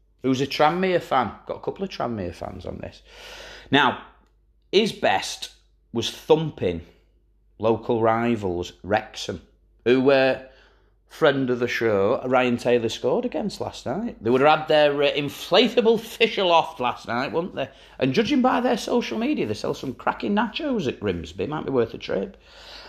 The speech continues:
Um, so, yeah, they hammered their local rivals Wrexham of Mickey Thomas fame five one.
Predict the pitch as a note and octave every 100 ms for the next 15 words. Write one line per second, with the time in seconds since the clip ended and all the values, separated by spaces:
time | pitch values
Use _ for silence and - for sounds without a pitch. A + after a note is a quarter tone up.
0 | - - - D#3 D#3 D#3+ - _ _ _
1 | - E3 F3 C#3 C#3+ D#3 F#3+ F#3 D3 -
2 | C3 C#3+ C#3+ C#3+ D#3+ D#3 D#3+ D3 C3+ C3+
3 | A#2+ A2 C3 - - G#2+ G#2 - G2+ D3
4 | - E3+ F3 E3 C#3+ - G#2 F#2+ G2+ -
5 | - D3 D#3 E3 D3 A#2 C#3 D#3+